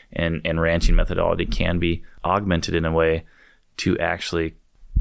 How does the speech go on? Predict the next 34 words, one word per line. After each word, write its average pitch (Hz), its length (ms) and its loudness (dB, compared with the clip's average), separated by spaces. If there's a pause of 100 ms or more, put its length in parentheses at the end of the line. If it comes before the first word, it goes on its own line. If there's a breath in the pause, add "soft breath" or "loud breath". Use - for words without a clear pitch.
(400)
bring 87 180 2
a 85 60 0
fruitful - 400 -2
solution 85 420 -2
to 78 40 -4
the 78 60 -4
table 92 380 -2
where, 82 340 -4
you 82 80 -2
know, 82 120 -2
the - 80 -4
culture - 360 -2
still 85 240 -6
lives, 87 280 0
the 92 80 -2
wolves 87 260 -2
are 87 140 -2
out 82 180 -2
there, 92 200 -2
and 90 80 -6
now 85 120 -2
we've 82 140 -2
fostered 82 400 -2
an 85 60 -4
appreciation 87 680 -4 (680 loud breath)
for 110 200 0
this 98 160 -2
apex 80 280 -4
predator 85 320 -2
on 78 160 -2
the 78 60 -6
landscape 92 500 -4
again. - 300 -12
So - 300 -8